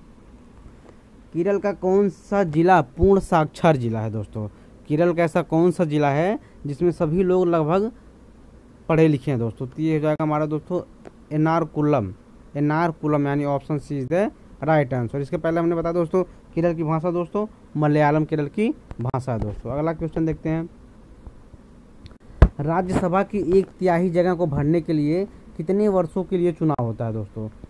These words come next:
कितने वर्षों के लिए चुनाव होता है दोस्तों? तो ये होता है हमारा दो वर्षों के लिए चुनाव होता है दोस्तों। तो राज्यसभा का सदस्य बनने के लिए न्यूनतम आयु तीस होनी चाहिए और लोकसभा के लिए पच्चीस होनी चाहिए दोस्तों। संसद के दोनों सदनों की संयुक्त बैठक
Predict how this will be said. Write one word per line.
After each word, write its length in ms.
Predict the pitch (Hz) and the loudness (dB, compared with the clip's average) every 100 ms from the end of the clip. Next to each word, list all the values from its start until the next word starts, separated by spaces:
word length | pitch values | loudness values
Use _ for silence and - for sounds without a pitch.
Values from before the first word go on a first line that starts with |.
| - | -16
कितने 240 | 151 180 185 | -4 0 0
वर्षों 300 | 180 160 185 | 0 -4 -6
के 60 | |
लिए 80 | 185 | -4
चुनाव 200 | 190 190 | 0 0
होता 140 | 185 | 0
है 60 | 185 | -2
दोस्तों? 260 | 185 180 185 | -2 -4 -8
तो 120 | 170 | -4
ये 120 | 165 | -2
होता 240 | 160 147 | -2 0
है 60 | 160 | -2
हमारा 460 | 147 143 160 202 220 - - - | 0 -2 0 -2 -4 -12 -16 -12
दो 320 | 131 143 170 156 | -4 0 2 0
वर्षों 340 | 139 127 151 | -2 -4 -6
के 160 | 139 147 | -4 -6
लिए 360 | 139 165 214 254 - - - | -4 -2 -2 -6 -14 -14 -2
चुनाव 300 | 175 156 135 | 0 0 0
होता 180 | 127 | -2
है 80 | 127 | -4
दोस्तों। 460 | 120 110 - 113 101 - - - - - - - | -4 -6 -8 -8 -8 -14 -20 -20 -20 -20 -20 -12
तो 140 | 110 101 - - | -12 -12 -16 -6
राज्यसभा 460 | 143 160 165 165 165 | -2 -2 -2 -2 -2
का 80 | |
सदस्य 300 | 156 160 160 | -4 -6 -4
बनने 240 | 156 156 160 | -2 -2 -2
के 100 | 160 | -2
लिए 100 | 160 | 0
न्यूनतम 400 | 156 151 151 151 | 0 -2 -2 -2
आयु 240 | 165 220 226 - - - | 0 -2 -6 -18 -20 -4
तीस 280 | 190 156 - | -2 -2 -2
होनी 220 | 151 165 | 0 2
चाहिए 260 | 170 180 190 | 0 0 0
और 220 | 160 151 | 0 0
लोकसभा 420 | 151 160 160 160 | 0 -2 -2 -4
के 140 | 160 165 | -2 -4
लिए 280 | 175 214 302 - - | -2 -2 -2 -12 -6
पच्चीस 340 | 180 - 180 147 | -6 -2 -2 0
होनी 180 | 135 127 | -2 -2
चाहिए 200 | 117 113 | -2 -4
दोस्तों। 420 | 110 101 113 110 - - - - - - - - - - | -6 -8 -8 -10 -12 -18 -14 -14 -16 -20 -20 -20 -20 -8
संसद 380 | - 175 170 208 - | -2 -2 -2 -2 -2
के 80 | |
दोनों 320 | 190 180 190 196 | 0 2 2 2
सदनों 360 | 175 175 190 | 0 0 0
की 100 | 190 | -2
संयुक्त 440 | 196 - 175 180 156 | -6 -2 0 0 0
बैठक 360 | 160 160 180 | 2 2 -4